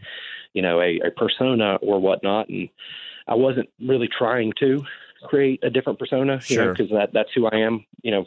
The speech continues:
Speaker 1: uh, on, on camera or whatever. But, uh, um, you know, my wife was pregnant, and I was just like, "Well, I can be a barbecue dad, you know, I can be the dad,"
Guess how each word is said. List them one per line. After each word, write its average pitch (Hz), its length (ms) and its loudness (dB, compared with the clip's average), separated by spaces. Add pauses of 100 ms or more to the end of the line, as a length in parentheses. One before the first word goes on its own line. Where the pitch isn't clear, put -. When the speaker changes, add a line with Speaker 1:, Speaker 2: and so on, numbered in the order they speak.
(120)
Speaker 1:
uh, 101 220 0
on, 95 400 0
on 98 160 0
camera 113 320 2
or 110 40 4
whatever. 110 320 2
But, 101 300 0
uh, 98 180 4 (680)
um, 92 460 -2 (140)
you 98 160 -4
know, 101 80 0
my 95 100 0
wife 110 240 2
was - 140 -10
pregnant, 123 320 2
and 98 100 0
I 101 40 2
was 107 140 0
just - 160 -8
like, 101 120 -4
"Well, 120 180 0
I 117 80 -2
can 107 180 -6
be 113 100 2
a 95 40 0
barbecue 127 420 0
dad, 110 300 2
you 120 80 -4
know, 120 60 -2
I 127 80 -2
can 127 100 -4
be 113 120 -2
the 107 120 0
dad," 139 460 0